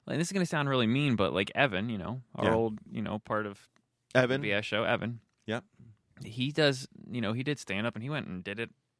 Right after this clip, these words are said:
Speaker 1: at McCurdy's, an actual
Speaker 2: Yeah.
Speaker 1: comedy club.
Speaker 2: They have a lessons where you can go
Speaker 1: Mm-hmm.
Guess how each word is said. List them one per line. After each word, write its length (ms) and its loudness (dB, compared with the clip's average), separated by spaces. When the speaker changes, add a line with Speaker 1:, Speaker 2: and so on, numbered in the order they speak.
Speaker 1:
at 220 2
McCurdy's, 440 0
an 120 -2
actual 280 -2
Speaker 2:
Yeah. 60 -4
Speaker 1:
comedy 240 2
club. 380 -2
Speaker 2:
They 160 6
have 180 0
a 80 6
lessons 600 0
where 100 4
you 100 2
can 120 -2
go 100 4
Speaker 1:
Mm-hmm. 80 4